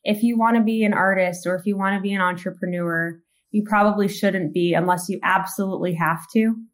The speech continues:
And that's how I felt when I was working at Google and I had, like, an opportunity to do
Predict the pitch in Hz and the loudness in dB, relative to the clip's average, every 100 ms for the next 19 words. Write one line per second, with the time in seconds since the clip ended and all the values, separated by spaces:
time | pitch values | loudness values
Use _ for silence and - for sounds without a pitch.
0 | _ _ - 208 196 185 185 190 180 208 | _ _ -4 2 4 4 2 0 -4 -2
1 | 202 214 254 - 233 214 190 - 170 175 | 2 2 2 -2 2 4 4 2 2 0
2 | 180 214 214 214 - 196 180 185 185 185 | 4 4 6 2 -2 0 2 2 0 0
3 | 202 208 254 233 214 214 196 190 185 180 | -2 2 4 4 2 -2 -2 2 2 4
4 | - 180 180 180 180 185 180 175 - - | 2 0 0 0 0 2 4 2 -2 -2
5 | 185 190 180 180 185 180 196 185 180 175 | -4 0 0 0 -2 -4 -6 -6 -6 -8
6 | 175 170 180 175 175 175 | -10 -8 -6 -4 -4 -4